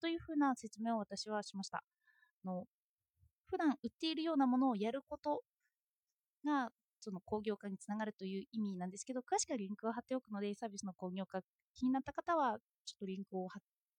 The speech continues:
辿ってみてください。そして、このサービスを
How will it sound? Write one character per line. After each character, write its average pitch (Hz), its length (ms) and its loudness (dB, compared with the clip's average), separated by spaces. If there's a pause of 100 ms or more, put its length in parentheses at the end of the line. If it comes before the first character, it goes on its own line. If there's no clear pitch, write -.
(300)
辿 202 120 -6
っ - 40 -8
て 196 120 -8
み 202 100 -4
て - 80 -12
く - 80 -20
だ 185 100 -4
さ 180 100 -6
い。 - 80 -6 (1300)
そ - 60 -14
し - 40 -16
て、 302 120 -2
こ - 120 0
の 285 240 6
サ - 140 2
ー 466 60 4
ビ 269 80 0
ス - 120 4
を 208 80 6